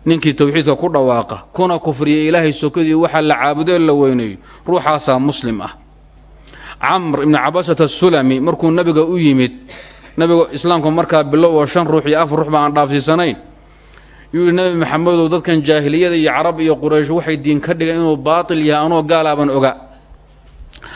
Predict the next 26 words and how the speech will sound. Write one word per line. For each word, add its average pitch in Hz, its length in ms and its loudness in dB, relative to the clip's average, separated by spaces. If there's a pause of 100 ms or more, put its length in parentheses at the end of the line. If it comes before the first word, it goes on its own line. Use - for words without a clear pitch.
(160)
Ama 147 200 0
muxuu 151 240 0
ahay 151 240 2
jaahili 143 460 0
ah. 95 120 -8 (920)
Haddii 156 320 -2
aad 165 200 0
rasuul 151 440 0
tahay, 151 220 2
Ilaahay 151 240 0
ku 143 100 -6
soo 175 220 2
diray, 156 260 0
bima 165 300 0
arsalak, 139 440 0 (240)
Ilaahay 147 220 0
muxuu 131 220 -4
kula 160 180 0
soo 131 160 0
diray?" 107 260 -10 (760)
Nabi 165 160 0
wuxuu 156 160 -2
yidhi, 160 80 4
"Arsalanii 151 640 0
bisilati 147 460 -2
al-arxaam 143 760 -2